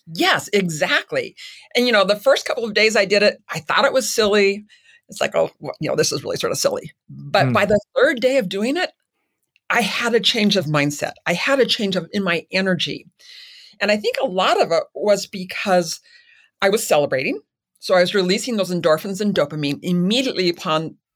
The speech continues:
Speaker 1: getting up in the morning. And it gave me that feel-good feeling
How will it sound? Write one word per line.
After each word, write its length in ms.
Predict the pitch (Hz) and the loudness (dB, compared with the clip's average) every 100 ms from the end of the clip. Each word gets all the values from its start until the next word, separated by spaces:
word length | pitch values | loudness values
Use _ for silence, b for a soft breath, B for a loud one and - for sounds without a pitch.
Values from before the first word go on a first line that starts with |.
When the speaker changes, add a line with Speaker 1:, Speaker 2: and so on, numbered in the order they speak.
| - | -4
Speaker 1:
getting 240 | 180 202 | 0 2
up 140 | 175 156 | 0 0
in 80 | |
the 40 | 151 | -4
morning. 440 | 135 117 151 277 B B B B B | -2 -2 -4 -6 B B B B B
And 100 | 196 | -2
it 120 | 180 | -2
gave 180 | - 196 | 0 0
me 120 | 196 | 2
that 200 | 175 135 | 0 0
feel-good 400 | - 190 165 165 | -2 -2 0 -2
feeling 460 | - 170 185 285 | -4 -2 0 0